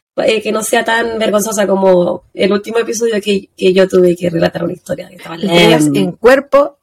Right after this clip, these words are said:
Speaker 2: y alma.
Speaker 1: Sí. Te toca, Bobita.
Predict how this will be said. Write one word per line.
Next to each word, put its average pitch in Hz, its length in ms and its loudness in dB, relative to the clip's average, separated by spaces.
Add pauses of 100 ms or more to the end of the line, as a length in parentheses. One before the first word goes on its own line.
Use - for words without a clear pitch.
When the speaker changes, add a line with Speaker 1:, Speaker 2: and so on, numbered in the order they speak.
Speaker 2:
y 226 120 2
alma. 170 420 -8 (680)
Speaker 1:
Sí. - 260 -8 (1800)
Te - 80 2
toca, 370 200 4
Bobita. - 300 0